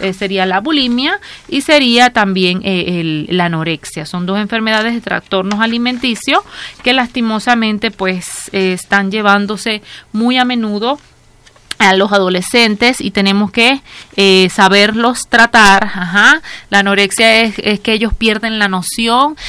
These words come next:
de su apariencia y empiezan a dejar de comer, a dejar de consumir alimentos y ellos creen que se ven gorditos. De hecho, tuve una paciente con anorexia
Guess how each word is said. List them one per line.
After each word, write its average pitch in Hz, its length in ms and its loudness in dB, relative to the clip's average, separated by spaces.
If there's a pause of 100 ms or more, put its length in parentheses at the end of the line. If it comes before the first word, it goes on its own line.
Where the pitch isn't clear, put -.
(160)
de 208 120 2
su - 120 0
apariencia 226 680 2
y 247 120 -4
empiezan 214 440 -2
a 202 80 2
dejar 190 260 2
de 208 140 -2
comer, 240 440 2
a 220 60 2
dejar 202 240 -4
de 202 80 -4
consumir 220 380 -2
alimentos 240 720 0 (320)
y 294 240 4 (300)
ellos 214 240 2
creen 220 260 0
que 220 80 -2
se 214 140 -2
ven 202 520 0
gorditos. 233 720 2
De 202 140 4
hecho, 208 180 2
tuve 208 140 -2
una 208 120 2
paciente 208 420 -2
con 202 120 -2
anorexia 208 640 2